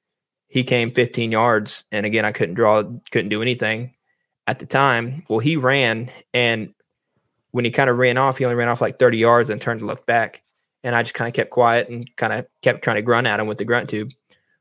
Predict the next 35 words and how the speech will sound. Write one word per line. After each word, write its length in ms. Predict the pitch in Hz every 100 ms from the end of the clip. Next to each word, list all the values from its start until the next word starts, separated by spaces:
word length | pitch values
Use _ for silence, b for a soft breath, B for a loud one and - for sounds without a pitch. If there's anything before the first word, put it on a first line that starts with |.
| _
Well, 500 | 120 123 120 117 -
the 180 | - 123
wind 240 | 120 143 139
was 140 | 127
blowing 320 | 135 120 117
towards 480 | - 120 113 - - b _ _ _
out 100 | 123
of 80 | 120
the 180 | - 139
east. 380 | 143 98 - - _ _ _ _ _ _ _ -
And 220 | 117 113
what 140 | 127
he 160 | 135 165
did 180 | 123 110
is 100 | 117
he 100 | 131
just 200 | 113 -
wrapped 320 | 120 117 123
around. 480 | 101 117 113 98 131
And 120 | 120 117
by 120 | 117
the 100 | 113
time 240 | 127 123
I 60 | 110
realized, 560 | 113 131 131 113 117
like, 220 | 123 120 - -
hey, 140 | 139
that's 260 | 127 123 - _ _ _
possibly 380 | - 143 - 123
what 160 | 113 135
he 100 | 131
could 140 | 127
have 60 | 117
been 140 | 113
doing, 360 | 135 147 123